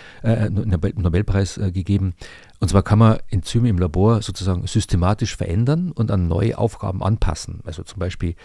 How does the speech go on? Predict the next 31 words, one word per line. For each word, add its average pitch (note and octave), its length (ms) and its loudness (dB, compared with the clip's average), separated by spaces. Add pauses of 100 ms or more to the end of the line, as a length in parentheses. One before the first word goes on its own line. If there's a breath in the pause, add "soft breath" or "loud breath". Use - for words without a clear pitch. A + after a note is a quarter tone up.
(380 loud breath)
äh, F2 200 -6
für - 140 -10
bestimmte F2+ 440 -4
Reaktionen F2 440 -2
in F2 80 2
der - 100 -10
chemischen A2 280 2
Industrie, F#2+ 500 -2
die F2+ 120 -4
man E2 120 0
dann E2 140 0
bei E2 80 0
niedrigeren E2+ 480 0
Temperaturen F2 520 -2
ablaufen F#2+ 400 -4
lassen F2 280 -6
kann, E2 320 -4 (320 loud breath)
oder F2 180 0
für F2 140 0
die E2 180 0 (360 soft breath)
Herstellung, G#2+ 520 2
auch E2+ 120 -6
zum E2 200 -4
Recycling F#2+ 580 -6
von F2 140 -8
Kunststoffen. F#2+ 640 -2 (320 loud breath)
Da E2+ 100 -4
kann F#2+ 120 -2
man F#2+ 100 2
Enzyme F2+ 380 0
dann D#2+ 220 0